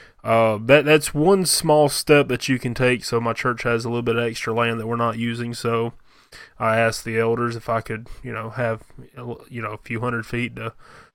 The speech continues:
plant some plots. So that's what I'm gonna do to try to foster a better sense of community within my own,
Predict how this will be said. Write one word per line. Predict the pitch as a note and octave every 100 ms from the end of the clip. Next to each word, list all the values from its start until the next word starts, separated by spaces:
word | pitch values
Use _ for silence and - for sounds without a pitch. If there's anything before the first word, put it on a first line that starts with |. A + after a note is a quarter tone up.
| _ -
plant | B2+ A#2+
some | B2
plots. | A2+ E3 D#3+ A#2 - - _ _ _ - -
So | - C#3+ C3 C3 -
that's | B2+ F3+ -
what | D#3+ C#3
I'm | D#3
gonna | D#3 D#3
do | C#3+ D3
to | C#3
try | - D3+
to | C#3+ A#2+ A2+ - - D#3 _ -
foster | C#3 C#3+ - - B2+
a | A#2 A2+ -
better | C3+ C#3 C#3
sense | - C#3+ C#3
of |
community | - B2 C3 D3 C3
within | B2 B2 B2 A#2+ A2
my | A#2 A#2+ B2 B2
own, | B2 A#2+ A2+